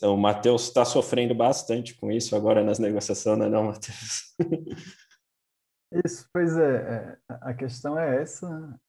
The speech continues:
Speaker 2: da dificuldade e, <laughs> e, tipo assim, o dado que eu trabalhei no mestrado, por exemplo, ele é de dois mil e quatorze, então é,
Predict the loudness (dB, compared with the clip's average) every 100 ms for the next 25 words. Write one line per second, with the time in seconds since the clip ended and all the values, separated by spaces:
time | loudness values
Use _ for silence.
0 | -16 -8 -4 -2 -2 -4 -6 _ -6 -4
1 | -4 -4 -6 -6 -6 -8 -14 _ _ 0
2 | 0 -4 -6 -6 -6 -8 _ -4 0 0
3 | -2 -6 -12 -10 -10 -10 -8 -4 0 -2
4 | -2 -2 2 4 4 2 0 -2 -2 -2
5 | -2 -4 -4 -2 -2 -2 -4 -6 -6 -2
6 | 0 2 2 2 0 0 0 -2 -2 -8
7 | -8 _ -4 -4 -6 -10 -8 -10 -10 -14